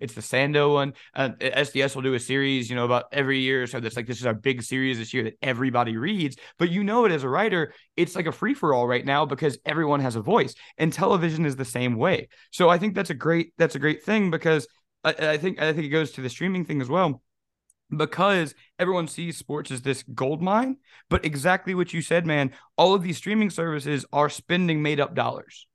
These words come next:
They're spending, they've never been profitable. Netflix has completely gone over the hump of when they could be profitable, and they're promising investors for fifteen years, "We're gonna be profitable, we're gonna be profitable," but they just kept having to spend money to make money. So you look around at these different streaming services that are now in the game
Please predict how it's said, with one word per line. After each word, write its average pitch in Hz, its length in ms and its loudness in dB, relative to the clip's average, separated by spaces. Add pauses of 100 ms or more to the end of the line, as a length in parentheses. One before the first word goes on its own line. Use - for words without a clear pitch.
They're 147 180 -2
spending, 175 460 -4
they've 147 160 0
never 147 180 0
been 180 140 0
profitable. 127 540 2 (180)
Netflix 190 380 2
has 156 120 -8
completely 160 720 -2
gone 143 240 2
over 139 140 -2
the 135 80 -2
hump 131 220 -2
of 120 80 -2
when 143 140 2
they 127 100 2
could 160 240 -2
be 165 100 -4
profitable, 123 460 0
and 123 80 0
they're 117 100 -2
promising 151 400 0
investors 131 480 0
for 120 240 -2 (280)
fifteen 147 420 4
years, 135 180 4
"We're 123 80 -4
gonna 135 100 2
be 127 60 0
profitable, 117 540 0
we're 120 100 -4
gonna 135 120 0
be 127 40 0
profitable," 127 640 0 (160)
but 143 100 0
they 151 100 2
just 151 200 -2
kept 151 160 2
having 139 260 2
to 127 140 -4
spend 127 420 0
money 135 220 4
to 135 80 2
make 180 200 -2
money. 123 280 -2 (240)
So - 120 -8
you 170 120 0
look 175 160 -2
around 170 420 4
at 151 160 0
these 143 200 -4
different 143 340 -4 (480)
streaming 220 480 2
services 135 420 -2
that 131 100 2
are 131 60 2
now 139 160 4
in 139 60 2
the 120 80 0
game 160 300 0